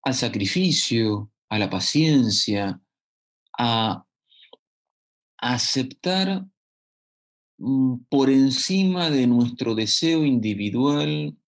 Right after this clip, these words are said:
eh, cierta noción de convivencia grupal que hoy a veces me parece medio erosionada, como si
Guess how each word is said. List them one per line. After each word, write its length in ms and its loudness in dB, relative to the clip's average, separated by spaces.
eh, 140 -14
cierta 960 -4
noción 560 0
de 120 0
convivencia 1080 0
grupal 800 -2
que 180 2
hoy 280 2
a 80 2
veces 340 0
me 140 2
parece 440 0
medio 400 4
erosionada, 960 -2
como 280 -2
si 500 0